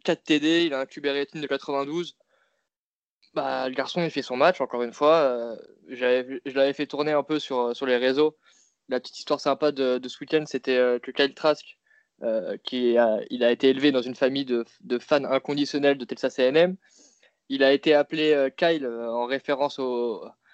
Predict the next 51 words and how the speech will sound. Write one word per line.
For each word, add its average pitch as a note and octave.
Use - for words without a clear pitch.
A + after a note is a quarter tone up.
au C3+
Kyle D3
Field, D#3
euh, A2+
donc A#2
le B2
stade C3+
de, A#2
de A2+
Texas C3
A C3
and B2
M. F3+
Donc C3+
voilà, C3
il B2+
a, A2+
bah, F3+
il F3
a E3+
montré, E3
hein, G#3+
il F3+
a C#3+
montré C#3
que C#3
c'était C#3
un, C3
pour B2+
moi C3+
un -
des C3
meilleurs B2+
quarterbacks B2+
de C3
la, B2
euh, A#2+
un C#3+
des C#3
meilleurs C3+
quarterbacks C3
du B2
pays. D3
Encore, C3+
encore, C3
euh, C3
quatre C#3
T C#3
D, C#3
zéro B2+
inter. D#3